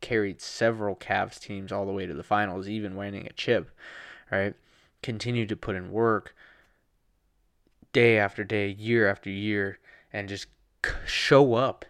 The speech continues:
in the playoffs and turn it on when it really, really mattered. And I expect the same thing this year, right? I expect when the Lakers inevitably match up with the Denver Nuggets for a Western Conference Finals repeat,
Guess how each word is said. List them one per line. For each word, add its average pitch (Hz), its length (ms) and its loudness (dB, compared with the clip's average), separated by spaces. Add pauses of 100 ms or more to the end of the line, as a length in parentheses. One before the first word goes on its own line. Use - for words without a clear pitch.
(120)
in 107 100 -10
the 98 60 -6
playoffs 120 640 -2
and - 160 -20
turn 123 280 0
it 113 120 2
on 110 320 2
when 92 80 -2
it 92 60 -4
really, 98 260 -2
really 76 200 -4
mattered. 101 600 -4
And 123 100 -2
I 160 120 4
expect 214 540 -4
the - 60 -2
same 120 340 -2
thing 92 260 -4
this 90 240 -2
year, 60 180 -4
right? 98 160 2
I 101 60 2
expect - 480 0 (400)
when 101 380 -2
the 95 120 -2
Lakers 107 380 2
inevitably 98 680 -2
match 95 380 -4
up 92 220 -4
with 104 100 -10
the - 80 -12
Denver 101 320 -4
Nuggets 92 320 -4
for - 140 -8
a 92 40 -4
Western 95 420 -4
Conference 95 420 -6
Finals 95 420 -4
repeat, 98 640 -8